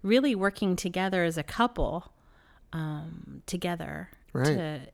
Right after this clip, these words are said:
Speaker 1: which was sort of rare.
Speaker 2: Yeah, and they didn't even have thirty-six questions to ask each other either.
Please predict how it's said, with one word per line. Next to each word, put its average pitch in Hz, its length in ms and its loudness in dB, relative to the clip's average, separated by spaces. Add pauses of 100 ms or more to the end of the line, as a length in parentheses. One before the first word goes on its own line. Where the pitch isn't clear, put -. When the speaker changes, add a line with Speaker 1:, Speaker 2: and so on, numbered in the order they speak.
(140)
Speaker 1:
which 175 360 -2
was 175 200 0
sort - 320 -2
of 160 160 -2
rare. 185 400 -2 (440)
Speaker 2:
Yeah, 165 240 6
and 139 100 4
they 170 100 8
didn't 214 180 6
even 139 160 4
have 123 140 2
thirty-six - 460 4
questions 147 500 6
to 110 80 4
ask 120 260 2
each 127 160 2
other 113 240 4
either. 120 400 6